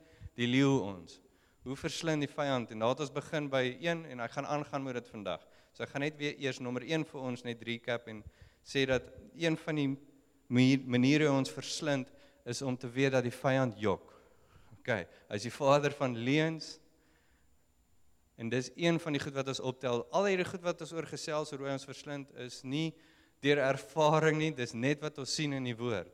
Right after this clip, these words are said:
Dis al waaroor ek wil praat. Ek wil nie te ver in, in dit ingaan nie, maar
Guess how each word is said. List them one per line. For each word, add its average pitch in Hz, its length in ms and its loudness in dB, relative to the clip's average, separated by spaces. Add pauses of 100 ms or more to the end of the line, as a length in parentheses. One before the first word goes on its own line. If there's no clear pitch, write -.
Dis 110 120 -18
al 139 200 -2
waaroor 139 300 -2
ek 127 80 -12
wil 120 100 -6
praat. 104 320 -10 (220)
Ek - 100 -18
wil 123 60 -4
nie 131 80 -6
te 143 100 -12
ver 143 240 -2
in, 135 80 -8 (320)
in 127 140 -4
dit 123 180 -6
ingaan 131 300 -6
nie, 123 80 -8
maar 110 180 -8